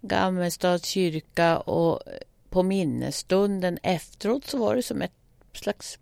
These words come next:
boksläpp. Delades ut till de som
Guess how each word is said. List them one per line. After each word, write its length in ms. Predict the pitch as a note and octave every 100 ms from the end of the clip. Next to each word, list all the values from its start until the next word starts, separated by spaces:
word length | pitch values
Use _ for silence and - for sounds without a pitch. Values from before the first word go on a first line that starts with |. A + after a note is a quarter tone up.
| -
boksläpp. 840 | B3 A#4 - - - - - G#4 - - - - - - - - - - - - - -
Delades 560 | B3+ A#3 A3+ G3+ -
ut 400 | C3+ A3 D4+ -
till 320 | - G3 F3+
de 240 | D#3+ D3 D#3
som 240 | - D3